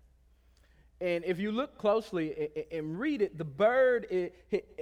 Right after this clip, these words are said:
is simply not grazed by the teeth of the predator. No, it appears that the bird actually, uh, the predator's teeth were clamped down on the bird, or the bird was already bitten, but then something happens. What happens?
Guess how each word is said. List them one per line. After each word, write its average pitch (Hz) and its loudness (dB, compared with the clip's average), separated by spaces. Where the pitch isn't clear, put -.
is 170 -10
simply 240 -4
not 165 -4
grazed 175 2
by 143 4
the 131 -4
teeth 131 -10
of 120 -10
the 117 -12
predator. 113 -6
No, 214 8
it 196 8
appears 233 0
that 175 -4
the 165 -4
bird 220 8
actually, 180 0
uh, 160 -4
the 156 -2
predator's 180 4
teeth 262 -4
were 147 -4
clamped 240 -2
down 190 0
on 170 0
the 139 -8
bird, 160 -2
or 151 -8
the 151 -8
bird 240 10
was 190 2
already 190 2
bitten, 160 -2
but 156 -4
then 311 0
something 226 -2
happens. 196 -4
What 160 -2
happens? 107 -4